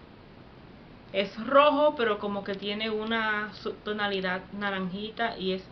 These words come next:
muy lindo. El próximo color es este, este es el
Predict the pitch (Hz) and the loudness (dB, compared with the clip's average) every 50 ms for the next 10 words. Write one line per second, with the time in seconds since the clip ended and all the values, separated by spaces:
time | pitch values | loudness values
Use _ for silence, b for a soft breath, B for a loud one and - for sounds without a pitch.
0 | - 196 185 180 185 196 208 214 220 214 190 170 170 165 165 156 156 156 139 143 | -8 -4 -2 -2 -2 -2 -2 -2 -4 -4 -4 -6 -6 -8 -8 -8 -8 -10 -12 -12
1 | - - - - - 254 247 240 240 - 254 247 247 - 285 277 269 277 277 269 | -14 -18 -12 2 4 4 6 6 4 4 4 4 4 2 2 4 4 4 6 6
2 | 262 262 254 247 247 240 - 311 294 277 262 226 - - 226 220 226 220 - - | 6 8 8 6 4 2 4 6 6 6 6 4 2 2 4 4 2 2 0 2
3 | 233 226 226 226 - 226 208 202 196 196 | 2 2 2 2 2 2 2 2 0 -4